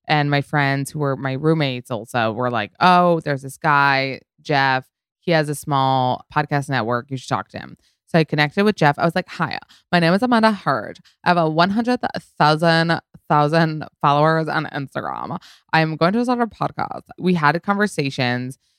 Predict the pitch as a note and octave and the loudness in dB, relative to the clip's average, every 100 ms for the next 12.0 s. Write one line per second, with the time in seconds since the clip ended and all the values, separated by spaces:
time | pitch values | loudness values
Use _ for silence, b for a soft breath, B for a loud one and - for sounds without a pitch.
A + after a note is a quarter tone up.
0 | _ - F#3+ G#3 F#3+ F3+ G3+ G#3+ A#3 A3 | _ -2 0 2 0 0 0 0 -2 -2
1 | G#3 - F3+ F3+ F3+ E3 A#3+ D#4+ A#3 - | -4 -4 -8 -4 -4 -4 -2 0 0 2
2 | D#3+ D#3+ D3 C#3+ - C3 C3+ E3+ G3 A3 | 2 4 4 2 -2 -10 -6 -4 -4 -4
3 | - B3+ B3+ - D#3 C#3 B2+ A#2 G#2+ A2 | -2 -2 -2 0 0 0 -2 -2 -2 -2
4 | B2 D#3 F#3 G3 G3 G#3+ A#3 G#3+ G3+ F3+ | -2 -4 -6 -8 -6 -2 -2 -4 -2 0
5 | E3 C#3 C3 A#2+ A#2 - G3 G3+ E3 D#3 | 0 0 -2 -4 -6 -4 0 0 0 -2
6 | D#3 C#3+ C#3 _ _ _ _ F3+ F3+ - | -2 0 -2 _ _ _ _ 0 2 2
7 | F3 A3 A3+ G#3+ A3+ G#3 G#3+ G3+ - D#3+ | 4 6 6 6 6 4 2 0 0 -2
8 | C#3 D3+ D#3 D3 D3 C#3 C#3+ D3+ C3 C#3+ | 2 2 4 2 2 2 0 -2 -2 0
9 | C#3+ D3 D3+ D3 C#3 C#3+ C#3 A#2+ G#2 A2 | 0 0 -2 -2 -2 -2 0 -2 -4 -6
10 | B2 - G#3 A3+ - - C#3 F#2 F#2 - | -8 -4 -2 -2 -8 -4 -2 0 -2 -4
11 | C#3+ C#3 _ _ - B2+ - - D#2+ | -4 -6 _ _ -2 -2 -2 -8 -12